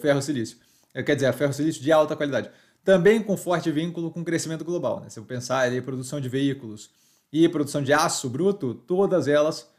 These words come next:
vinculadas a um crescimento global maior. Já temos aí um nível, é, de o, o que se tem aí de demanda versus produção, e a gente começa a ter mais ou menos demanda refletindo no preço à medida que o globo como um todo cresce mais ou menos. Nesse caso,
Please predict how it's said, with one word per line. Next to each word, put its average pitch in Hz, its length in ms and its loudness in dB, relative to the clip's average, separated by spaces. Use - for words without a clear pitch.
vinculadas 143 500 0
a 147 60 -4
um 143 60 -4
crescimento 143 420 -4
global 139 240 0
maior. 156 340 4
Já 131 140 0
temos 147 400 -4
aí 120 140 -4
um 117 100 -6
nível, 120 460 -4
é, 104 880 -2
de 101 1120 -6
o, 120 260 -14
o 123 40 -10
que 175 140 -2
se 151 140 -4
tem 156 220 -2
aí 139 80 2
de 117 100 -6
demanda 143 420 0
versus 131 260 0
produção, 160 460 -2
e 220 40 -2
a - 20 -2
gente 196 140 -4
começa 165 280 -2
a 151 40 -6
ter 156 100 -6
mais 156 320 2
ou 147 80 0
menos 139 220 -4
demanda 147 440 -2
refletindo 156 480 -2
no 165 100 -2
preço 175 260 0
à - 20 -2
medida 160 240 0
que 156 80 -2
o - 120 -10
globo 160 420 4
como 143 180 -6
um 147 60 -8
todo 156 260 -4
cresce 151 320 -2
mais 139 280 -2
ou 147 80 -6
menos. 110 280 -8
Nesse 208 360 6
caso, 180 400 2